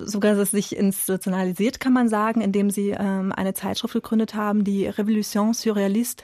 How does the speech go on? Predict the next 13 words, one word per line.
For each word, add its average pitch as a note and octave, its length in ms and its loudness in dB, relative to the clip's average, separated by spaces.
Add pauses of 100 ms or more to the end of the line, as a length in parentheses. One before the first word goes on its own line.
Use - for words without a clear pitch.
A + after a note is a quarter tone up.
(320)
was G3 140 0
ja G#3+ 80 4
in G#3 80 6
gewissem G#3+ 300 2
Maße G#3 360 2
schon G3+ 220 0
auch - 80 -6
den G3+ 140 0
revolutionären G3 680 0
Charakter G3+ 640 -2 (340)
deutlich B3 420 2
macht. A#3 520 0
Ein G3+ 260 0